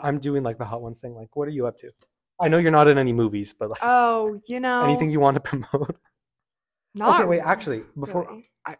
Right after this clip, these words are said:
Speaker 1: I heard a rumor. This was, like, back in middle school
Speaker 2: Uh-oh.
Speaker 1: that you auditioned for a Disney Channel T V show.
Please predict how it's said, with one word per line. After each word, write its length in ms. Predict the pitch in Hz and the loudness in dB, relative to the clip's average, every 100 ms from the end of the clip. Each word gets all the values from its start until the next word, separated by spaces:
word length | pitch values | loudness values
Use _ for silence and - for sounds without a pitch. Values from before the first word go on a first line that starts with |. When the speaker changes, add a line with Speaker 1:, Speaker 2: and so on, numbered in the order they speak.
| - | -10
Speaker 1:
I 100 | 160 | -6
heard 160 | 180 | -2
a 60 | 208 | -2
rumor. 380 | 139 139 107 120 | 0 -2 -4 -4
This 160 | 135 | -4
was, 100 | 190 | -2
like, 160 | 170 135 | -4 -2
back 220 | 123 131 | -2 -2
in 120 | 123 | -4
middle 200 | 113 104 101 | -6 -6 -8
school 220 | - - | -14 -20
Speaker 2:
Uh-oh. 320 | - - 95 98 _ - | -20 -18 -18 -20 _ -6
Speaker 1:
that 140 | 131 | -4
you 140 | 135 156 | 0 2
auditioned 540 | 151 127 120 120 139 | 2 2 -2 -4 -8
for 120 | 139 | -4
a 60 | 120 | -4
Disney 300 | 117 120 131 | -4 -6 -6
Channel 320 | 123 120 113 110 | -8 -8 -8 -8
T 140 | 110 | -8
V 160 | 107 107 | -8 -8
show. 280 | 120 131 | -8 -10